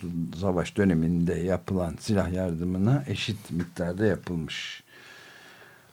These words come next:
Ama, e, iki bin beşe kadar Türkiye'de demokratik anlamda iyileşmeler yaşandığını da belirtmiş Chomsky.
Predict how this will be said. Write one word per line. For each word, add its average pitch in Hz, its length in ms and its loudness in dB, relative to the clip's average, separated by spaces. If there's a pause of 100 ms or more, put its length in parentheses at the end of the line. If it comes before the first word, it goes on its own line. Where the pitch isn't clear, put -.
(200)
Ama, 139 380 10
e, 127 160 6
iki 131 220 6
bin 135 180 12
beşe 151 300 12
kadar 160 380 10
Türkiye'de 139 580 12
demokratik 131 540 12
anlamda 131 460 12
iyileşmeler 127 680 12
yaşandığını 123 720 12
da 123 120 12
belirtmiş 87 540 2
Chomsky. 113 540 4